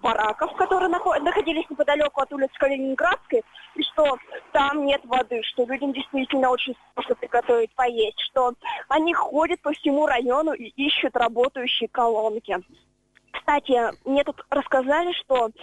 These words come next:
если несколько обращений сразу поступает, то в первую очередь едут колонки, которые находятся на перекрестке двух улиц,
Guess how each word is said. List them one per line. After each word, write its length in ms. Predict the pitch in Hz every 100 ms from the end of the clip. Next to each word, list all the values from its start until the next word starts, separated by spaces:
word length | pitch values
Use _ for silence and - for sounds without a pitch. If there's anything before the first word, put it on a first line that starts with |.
| - -
если 260 | 302 339
несколько 380 | 269 285 - -
обращений 420 | 214 247 - 480 494
сразу 240 | 302 262 240
поступает, 480 | - - - 208
то 80 | -
в 60 | 240
первую 260 | 302 339
очередь 340 | 269 - 240 -
едут 240 | 262 247 -
колонки, 380 | 240 262 508 -
которые 300 | - 269 240
находятся 420 | 240 254 262 233
на 140 | 226
перекрестке 600 | - 247 - 233 233 -
двух 240 | 208 202 -
улиц, 240 | 262 440